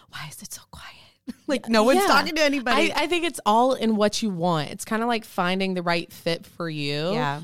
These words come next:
Speaker 2: Because if you don't wanna talk to people, find a gym where it's not like that.
Speaker 1: Right.
Speaker 2: But for me, I need that because if I don't have that community,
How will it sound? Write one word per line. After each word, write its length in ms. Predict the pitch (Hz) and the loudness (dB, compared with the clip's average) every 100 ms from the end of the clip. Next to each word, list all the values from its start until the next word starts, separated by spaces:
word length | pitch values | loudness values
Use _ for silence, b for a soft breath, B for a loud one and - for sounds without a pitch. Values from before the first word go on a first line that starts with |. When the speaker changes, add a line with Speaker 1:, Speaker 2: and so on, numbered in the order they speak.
| 160 | -6
Speaker 2:
Because 280 | 233 214 | -2 0
if 120 | 214 214 | -2 -4
you 140 | 233 | -2
don't 260 | 208 220 - | 2 2 2
wanna 200 | 202 175 | -2 0
talk 240 | 175 160 | -2 -4
to 80 | - | -6
people, 360 | 160 175 294 | -8 -6 -8
find 260 | 285 208 214 | -6 -4 -4
a 60 | 226 | -4
gym 300 | 233 233 233 | -4 -4 -4
where 300 | 233 233 233 | -4 -6 -6
it's 280 | - - | -8 -8
not 200 | 254 247 | -6 -6
like 260 | 254 294 - | -4 -8 -8
that. 260 | - - - | -10 -10 -14
Speaker 1:
Right. 220 | 226 208 | -8 -2
Speaker 2:
But 160 | 247 - | -2 0
for 80 | 240 | 0
me, 380 | 240 294 262 214 | 2 2 0 0
I 100 | 190 | 0
need 300 | 190 190 208 | 0 0 0
that 240 | 160 151 | 0 0
because 200 | 175 190 | -2 -4
if 120 | 175 180 | -2 0
I 100 | 190 | 0
don't 180 | 226 | 0
have 120 | 214 196 | -2 -2
that 180 | 196 | -2
community, 580 | - 180 165 185 240 262 | -2 -6 -4 -4 -4 -6